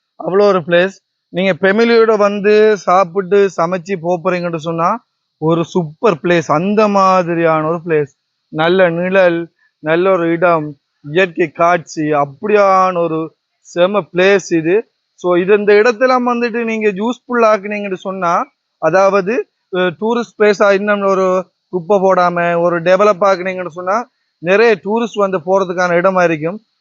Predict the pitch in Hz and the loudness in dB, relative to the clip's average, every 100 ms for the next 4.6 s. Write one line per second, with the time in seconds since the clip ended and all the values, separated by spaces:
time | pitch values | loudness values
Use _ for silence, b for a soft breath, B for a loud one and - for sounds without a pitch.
0 | _ _ 165 170 175 170 175 165 165 160 | _ _ 0 2 2 2 2 2 -2 -4
1 | _ _ 156 170 170 170 160 170 170 165 | _ _ -6 -2 -2 -2 -4 -2 -2 -2
2 | 156 175 170 175 165 185 180 175 _ 170 | -2 0 0 0 0 2 0 -4 _ 0
3 | 170 165 160 170 165 151 147 151 147 147 | 2 2 0 2 2 2 0 -2 0 -2
4 | 196 _ _ _ _ 165 | -4 _ _ _ _ 0